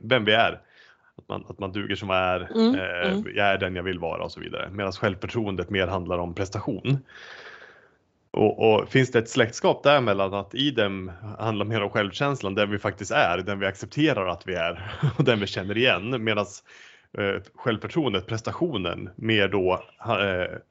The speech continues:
Speaker 1: är i ipsesfären. Just det här att man är i, någon i förhållande till omvärlden.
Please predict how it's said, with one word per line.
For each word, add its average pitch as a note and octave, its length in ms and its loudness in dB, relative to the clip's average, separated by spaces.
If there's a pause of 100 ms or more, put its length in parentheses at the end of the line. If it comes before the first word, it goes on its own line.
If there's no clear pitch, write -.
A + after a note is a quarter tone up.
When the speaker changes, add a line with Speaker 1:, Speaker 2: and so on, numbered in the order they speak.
Speaker 1:
är G2+ 240 2
i G#2 180 -4
ipsesfären. G#2+ 800 0
Just A2 200 -4
det A2 80 -4
här F#2+ 300 -2 (360)
att G#2+ 220 -6
man G2+ 180 -2
är F#2+ 420 -2 (540)
i, F#2 380 -6 (880)
någon A#2+ 300 4
i A2 80 0
förhållande G2+ 420 0
till C3 120 -2
omvärlden. A#2+ 600 0